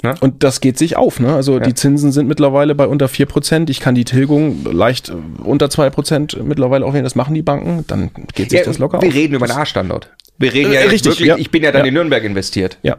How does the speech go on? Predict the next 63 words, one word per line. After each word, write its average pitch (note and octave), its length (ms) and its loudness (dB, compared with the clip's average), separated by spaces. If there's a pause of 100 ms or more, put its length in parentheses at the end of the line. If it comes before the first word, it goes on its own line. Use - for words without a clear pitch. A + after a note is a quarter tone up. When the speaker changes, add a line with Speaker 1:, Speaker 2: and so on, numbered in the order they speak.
(100)
Speaker 1:
Also, A2+ 360 0
und, A#2 320 -2
äh, A2+ 340 0
das A#2 220 -4
sind A#2+ 280 -4
die - 140 -8
jetzt - 220 -2
aktuelle A2 400 -2
Mieten, C3+ 380 -6 (260)
ne? B2+ 160 -6 (160)
Speaker 2:
Das, - 120 2
Speaker 1:
Also A2+ 100 -2
ich, A#2 100 -6
Speaker 2:
genau. C#3+ 140 2
Speaker 1:
ich A#2+ 80 -2
habe, A#2 160 -2 (220)
ich, - 80 -4
Speaker 2:
Genau. - 140 0
Speaker 1:
ich, - 160 -12
ne, B2+ 280 -2
wir B2 80 -2
kaufen A#2 280 -2
jetzt A#2 140 -2
gerade A2+ 220 0
für A2+ 160 -4
gedanklich A2+ 420 -2
zweitausend A2+ 400 -2
Euro B2 180 0
auf B2+ 80 -2
den B2+ 100 -4
Meter, A#2+ 200 -2
stecken A2+ 240 -4
nochmal A2 220 -2
tausend G#2+ 400 -4
rein, A2+ 240 -2
was G#2+ 100 -2
jetzt - 180 -6
echt G#2+ 140 -4
sehr G#2 140 -2
pauschal G#2+ 440 -2
ist G#2+ 120 -4
und G2+ 80 -6
gefährlich G#2+ 400 -2
und A2 80 -4
so, G#2+ 120 0
aber, G#2 240 0 (380)
äh, G#2+ 840 0
äh, G#2 40 0
und G#2+ 220 -2
sagen, A2 280 0
dem G#2+ 220 -2
steht G#2+ 180 -4
eine A2 120 0
Miete A2 220 -2
von G#2 140 -4
aktuell G2+ 340 -4
fünfzehn B2 380 -6
Euro G2+ 160 -2
gegenüber, G2 380 -4
die G2 80 -6
ich F#2 100 -10
wahrscheinlich G2 400 -4
kriege, G#2+ 360 -4